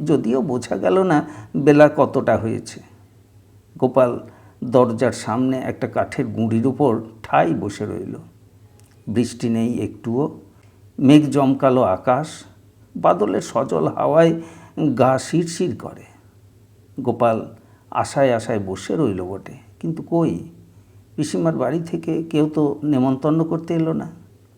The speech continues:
অনেক বেলায় তাদের পাড়ার জগবন্ধু চক্রবর্তী তাঁর ছেলে মেয়ে নিয়ে সামনের পথ দিয়ে কোথায় যেন চলেছেন। তাদের পেছনে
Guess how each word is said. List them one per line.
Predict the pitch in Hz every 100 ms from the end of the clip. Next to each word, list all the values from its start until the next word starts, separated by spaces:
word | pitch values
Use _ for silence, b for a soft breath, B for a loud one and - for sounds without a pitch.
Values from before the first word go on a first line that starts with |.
| _ _ b b b b b b
অনেক | - 226 170
বেলায় | 151 151 170 135 156 -
তাদের | 151 135 151
পাড়ার | 151 127 131 127 110
জগবন্ধু | 120 117 123 143 143 147
চক্রবর্তী | - 110 - 143 143 - 110 110 - - -
তাঁর | 131 123 -
ছেলে | - 110 113
মেয়ে | 123 123
নিয়ে | 113 113 131 139 B B B
সামনের | - - 131 131 120 110
পথ | 107 120 117
দিয়ে | 131
কোথায় | 123 101 - 117
যেন | 107 107
চলেছেন। | 107 104 87 78 - - - - - _ _ _ b b b -
তাদের | 180 202 165
পেছনে | 151 - 190 170